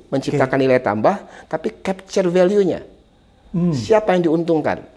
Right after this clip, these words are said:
Speaker 1: Kalau dia jadi pajak, pajaknya masuk ke A P B N. Kalau dia menjadi nilai tambah, katakanlah menjadi P N B P segala, masuk juga ke A P B N.
Speaker 2: Oke.
Speaker 1: Kemudian dari A P B N dia kemana dia?
Speaker 2: Hmm.
Speaker 1: Ya kan, dia kemana?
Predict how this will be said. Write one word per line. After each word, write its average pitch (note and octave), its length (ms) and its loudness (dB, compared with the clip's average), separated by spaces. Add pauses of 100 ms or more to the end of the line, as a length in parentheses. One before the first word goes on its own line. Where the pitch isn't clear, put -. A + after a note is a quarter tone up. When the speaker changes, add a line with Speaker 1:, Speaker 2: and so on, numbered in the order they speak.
(400)
Speaker 1:
Kalau C#3+ 160 2
dia D3+ 160 6
jadi C3 240 4
pajak, G#2+ 560 0
pajaknya A#2+ 480 0
masuk B2 320 -2
ke - 80 -2
A - 0 -
P G#2 160 -4
B F2 80 -4
N. F3 480 -2
Kalau B2 240 -2
dia C3 100 2
menjadi A2+ 380 2
nilai A2 240 0
tambah, G#2+ 400 0
katakanlah B2 400 -2
menjadi A2+ 240 -2
P - 160 -2
N G#2+ 160 -2
B A2 80 2
P A#2+ 160 0
segala, A2 240 0
masuk C3 320 -2
juga A#2+ 240 0
ke - 80 -2
A F#2+ 80 -2
P A2+ 80 0
B F#2+ 160 -2
N. G3+ 240 0
Speaker 2:
Oke. A#2 400 -10
Speaker 1:
Kemudian G#3+ 240 2
dari G3+ 180 4
A F#3 60 0
P F#3+ 80 0
B F#3 160 0
N G3 160 2
dia A#3+ 80 0
kemana B3 400 0
dia? C#3 240 -6 (400)
Speaker 2:
Hmm. A#2+ 640 -6
Speaker 1:
Ya A2+ 80 2
kan, D3 240 0
dia E3+ 80 0
kemana? F3+ 400 0